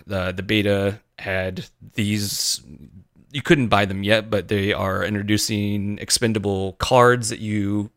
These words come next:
play in a match, and then they're gone forever. And if you don't engage with the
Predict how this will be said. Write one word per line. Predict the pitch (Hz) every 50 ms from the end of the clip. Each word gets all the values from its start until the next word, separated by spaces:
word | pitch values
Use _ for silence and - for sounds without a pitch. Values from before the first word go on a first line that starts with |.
| _ _ _ _
play | - - 110 107 104 101 104 104
in | 104 - - 110
a | 113
match, | 107 98 98 101 98 - - - - _ _ _ _ _ _ _
and | - 104 101
then | 98
they're | 98 107
gone | 107 117 113 110 104
forever. | - 104 117 139 156 156 123 123 123 123 123 117 - _ _ _ _ _ _ _ _
And | - 120 107 107 104 101 104 104 101 - _ _ _ _ _ _ -
if | 120 113 -
you | 127 123
don't | 107 - 143 156 156 - -
engage | 123 120 113 98 - 117 117 117 120 110 - -
with | 117 113 - -
the | - 113 110 107 104 101 101 98 95 92 95 98 -